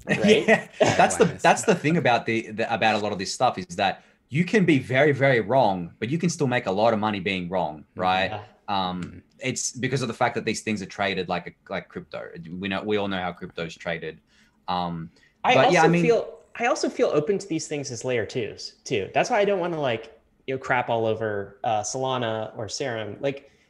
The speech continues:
Speaker 2: if it's a layer two, I don't care as much,
Speaker 3: Yeah.
Speaker 2: right? I mean, I, uh, and by that I mean, like, um, you know, uh, Coinbase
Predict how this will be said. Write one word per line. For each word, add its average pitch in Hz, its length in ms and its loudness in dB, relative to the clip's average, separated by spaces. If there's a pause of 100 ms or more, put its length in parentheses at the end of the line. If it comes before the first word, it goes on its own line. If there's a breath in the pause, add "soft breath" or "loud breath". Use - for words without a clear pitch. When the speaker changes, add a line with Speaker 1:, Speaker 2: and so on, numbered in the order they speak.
(200 soft breath)
Speaker 2:
if 220 180 2
it's 285 140 -6
a 247 80 2
layer 208 300 0
two, 156 520 -2 (440)
I 226 80 -10
don't 254 320 -6
care 208 260 -10
as 127 160 -10
much, - 380 -16
Speaker 3:
Yeah. - 100 -10
Speaker 2:
right? 170 240 -4
I 165 80 2
mean, 180 260 -4
I, 143 120 0 (520 loud breath)
uh, 131 280 2
and 151 100 -2
by 175 100 6
that 175 160 4
I 156 100 2
mean, 139 180 -2
like, 117 260 -4
um, 98 320 -6 (360)
you 180 100 -4
know, 101 240 -2 (180)
uh, 82 320 -6
Coinbase 110 600 -4